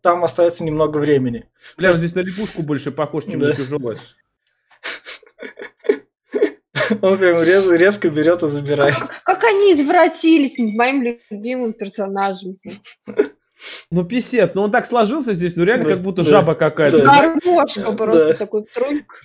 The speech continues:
Speaker 1: И вот на следующем кадре там должен гореть огонь, и Рипли такая: «Эй, ты сюда, я тебя за хвост возьму и притащу, я теперь могу». <laughs> Да.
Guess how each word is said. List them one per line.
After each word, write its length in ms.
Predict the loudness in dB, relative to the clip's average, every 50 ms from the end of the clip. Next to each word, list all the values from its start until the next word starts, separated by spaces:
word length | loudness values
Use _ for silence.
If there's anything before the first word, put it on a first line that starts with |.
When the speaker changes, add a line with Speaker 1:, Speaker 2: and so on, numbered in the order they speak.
| -10 _ 0
Speaker 1:
И 80 | 2
вот 260 | 4 4 4 4 4
на 120 | 4 2 4
следующем 500 | 4 4 4 4 4 2 2 2 2 4
кадре 300 | 4 4 4 4 4 2 2
там 200 | 2 2 2 4
должен 320 | 2 2 2 0 -2 2
гореть 320 | 2 4 4 4 2 2 2
огонь, 380 | 2 4 4 4 4 4 4 4
и 60 | 4
Рипли 300 | 4 4 2 2 0 0
такая: 440 | 2 2 0 2 4 4 4 6 4
«Эй, 380 | 4 4 4 4 4 4 2 2
ты 280 | 0 2 2 2 4 2
сюда, 420 | 0 -2 -4 0 2 4 4 4
я 140 | 4 2 2
тебя 180 | 2 2 2 4
за 180 | 4 2 2
хвост 380 | 2 4 4 4 4 4 2 2
возьму 420 | 2 2 4 4 2 2 4 4 4
и 100 | 4 2
притащу, 520 | 2 0 0 2 2 2 2 2 2 2
я 160 | 4 2 2
теперь 260 | 2 2 2 2 2
могу». 440 | 4 2 2 2 4 4 4 2 2 -2
<laughs> 60 | -4 0 4 4 4 4 4 0 0 2 4 4 2 2 2 -8 -10 -12 -6 0 0 0 0 0 -6 -6 -2 0
Да. 480 | 2 4 4 4 4 4 0 -2 -4